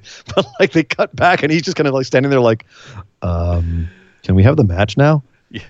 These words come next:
Speaker 2: Kyle
Speaker 1: And
Speaker 2: with
Speaker 1: then
Speaker 2: the, with the super chat, ten dollars. I was, I was Nick taking, oh, I see what you're saying. Yeah, I, every now and then in the Discord, I like to take selfie pictures of myself reacting to something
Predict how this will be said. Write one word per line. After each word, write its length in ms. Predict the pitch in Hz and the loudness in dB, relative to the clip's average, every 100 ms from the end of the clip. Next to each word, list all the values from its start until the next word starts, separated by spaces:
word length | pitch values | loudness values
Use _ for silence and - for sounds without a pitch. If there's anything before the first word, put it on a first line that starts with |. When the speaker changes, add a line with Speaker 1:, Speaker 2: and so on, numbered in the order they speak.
| _ - | _ -8
Speaker 2:
Kyle 300 | 208 233 254 | 0 2 4
Speaker 1:
And 60 | - | 4
Speaker 2:
with 160 | - 113 | 2 2
Speaker 1:
then 180 | 196 | -2
Speaker 2:
the, 40 | 196 | -2
with 120 | 196 196 | -4 -4
the 60 | |
super 300 | 180 269 254 | -4 -4 -4
chat, 460 | 233 254 240 220 - | -6 2 4 2 0
ten 320 | 247 254 247 | -2 -2 -2
dollars. 760 | 233 254 277 254 156 - - _ _ _ _ | 2 4 4 2 -2 -12 -20 _ _ _ _
I 100 | 156 | -6
was, 160 | 165 151 170 | -4 -4 0
I 160 | 202 | 2
was 240 | 226 185 170 | 2 -2 -4
Nick 360 | 185 214 - | -4 -4 -6
taking, 300 | - 202 196 - | -6 -6 -6 -2
oh, 140 | 175 | 2
I 100 | 170 | 2
see 160 | 185 202 | 0 -4
what 100 | 165 | -6
you're 80 | 139 | -8
saying. 360 | 139 127 127 | -8 -6 -8
Yeah, 100 | 123 - 104 | -12 -16 -10
I, 140 | 156 - | -8 -6
every 220 | 185 190 | -4 -2
now 160 | 175 | 0
and 60 | 170 | 0
then 120 | 147 | -4
in 80 | 131 | -6
the 60 | 127 | -8
Discord, 360 | 131 - 117 | -8 -6 -6
I 60 | 113 | -4
like 180 | 117 113 | -6 -8
to 60 | 107 | -8
take 180 | 113 95 | -10 -8
selfie 360 | - 107 107 | -8 -8 -8
pictures 340 | 113 107 98 104 | -10 -12 -12 -12
of 80 | |
myself 360 | 95 90 110 - | -12 -10 -10 -10
reacting 440 | 95 101 107 104 107 | -8 -8 -8 -10 -12
to 80 | |
something 440 | - 113 - 117 | -10 -10 -8 -12